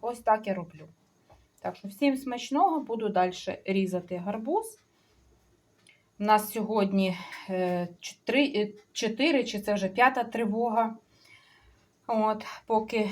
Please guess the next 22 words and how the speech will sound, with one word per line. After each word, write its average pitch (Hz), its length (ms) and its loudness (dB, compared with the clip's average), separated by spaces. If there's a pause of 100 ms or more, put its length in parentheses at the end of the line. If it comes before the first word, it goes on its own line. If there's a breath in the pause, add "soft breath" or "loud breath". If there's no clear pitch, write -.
(460 loud breath)
е, 190 580 0 (580 soft breath)
буде 185 240 -4
працювати 185 680 0
наша, 175 440 -6 (1900 loud breath)
е, 175 580 -6
наші 170 300 -4
воїни, 302 540 4
наше 196 320 -4
П 190 160 -4
П 196 160 -4
О, 302 300 2 (560 soft breath)
ріжу 226 340 -4
гарбуз 185 640 -6 (720 soft breath)
і 233 180 -12
доварюю 202 680 2 (140)
овочі 180 420 -6
на 165 160 -4
вінігрет. 165 500 -10 (760 loud breath)
Всім 233 300 -8
гарного, 202 480 0
спокійного 180 720 -8
вечора. 165 580 -10